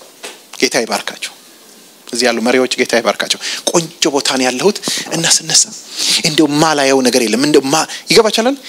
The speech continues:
Each and every detail እያሰብኩኝ እግዚአብሔርን አመሰግናለሁ። Who am I? I don't deserve, to be honest. ከሱ የተነሳ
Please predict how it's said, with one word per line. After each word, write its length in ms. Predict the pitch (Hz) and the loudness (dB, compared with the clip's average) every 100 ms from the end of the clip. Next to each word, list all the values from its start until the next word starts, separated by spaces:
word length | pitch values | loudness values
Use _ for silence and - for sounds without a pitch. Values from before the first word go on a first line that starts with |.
| - | -6
Each 260 | - 240 - | -2 0 0
and 180 | - 185 | 0 0
every 300 | 180 185 175 165 | 0 2 4 4
detail 400 | 175 170 165 156 - - - - | 0 2 0 0 -10 -20 -18 -6
እያሰብኩኝ 520 | 143 277 - - - 127 | 0 2 2 -2 -6 -4
እግዚአብሔርን 420 | 135 269 240 220 | -2 0 0 0
አመሰግናለሁ። 420 | 196 - 190 - | 0 -2 -4 0
Who 140 | 294 311 | 4 6
am 200 | 262 226 262 233 | 6 2 0 0
I? 120 | - - - - - - - - - - - - - | -6 -8 -18 -20 -20 -20 -20 -20 -20 -20 -20 -20 -14
I 140 | - 202 | -4 -2
don't 240 | 190 277 | 2 4
deserve, 500 | 262 269 - 262 196 - - - - - - - - - | 6 4 2 -4 -6 -10 -16 -20 -20 -20 -20 -20 -20 -16
to 60 | - | -4
be 140 | - | -2
honest. 360 | - - - - - - - - - - - - - - - - - - - - - - - _ - - - - - - - - - - - - - - - - - - | -2 0 0 -2 -10 -18 -20 -20 -20 -20 -20 -20 -20 -20 -20 -20 -20 -20 -20 -20 -20 -20 -20 _ -20 -20 -20 -20 -20 -20 -20 -20 -20 -20 -20 -20 -20 -20 -20 -20 -20 -8
ከሱ 200 | - - - | -2 -2 0
የተነሳ 440 | 202 180 180 - | -4 0 2 2